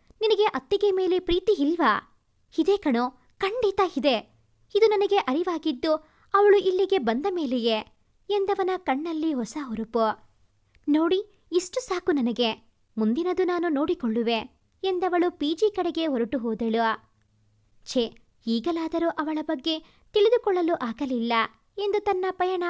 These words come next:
ಆರಂಭಿಸಿದ್ದ. ಭಾವನೆಗಳ ಹೊಡೆತ ಎಂದರೆ ಇದೇ ಇರಬೇಕು. ಅಲ್ಲಿಂದ ಬರುವಾಗಲೇ ದಾರಿಯಲ್ಲಿ ಕಂಡುಬಿಟ್ಟಿದ್ದ ದಿಗಂತ್. "ಹಾಸಿನಿ, ನಿಲ್ಲು." ಅವನು ಅಕ್ಕ ಎಂದ ದಿನ ಪ್ರಳಯ ಸರಿ.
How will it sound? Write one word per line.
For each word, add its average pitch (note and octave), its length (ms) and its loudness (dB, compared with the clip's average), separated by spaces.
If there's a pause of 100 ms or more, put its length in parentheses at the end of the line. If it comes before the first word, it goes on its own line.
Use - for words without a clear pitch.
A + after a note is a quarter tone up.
(100)
ಆರಂಭಿಸಿದ್ದ. C4 720 -4 (1040)
ಭಾವನೆಗಳ E4+ 640 -2
ಹೊಡೆತ E4+ 340 -4
ಎಂದರೆ E4 680 -4
ಇದೇ G#4 280 0
ಇರಬೇಕು. A#3 460 -4 (920)
ಅಲ್ಲಿಂದ G#4+ 480 2
ಬರುವಾಗಲೇ E4 800 -2 (280)
ದಾರಿಯಲ್ಲಿ G4+ 580 2
ಕಂಡುಬಿಟ್ಟಿದ್ದ E4 760 -2 (160)
ದಿಗಂತ್. A3+ 520 -2 (580)
"ಹಾಸಿನಿ, A4+ 440 0
ನಿಲ್ಲು." G#4+ 420 4 (920)
ಅವನು G#4 280 2
ಅಕ್ಕ A3+ 460 -6
ಎಂದ F#4 320 -4
ದಿನ F#4 220 0
ಪ್ರಳಯ G4 420 -2
ಸರಿ. B3 400 0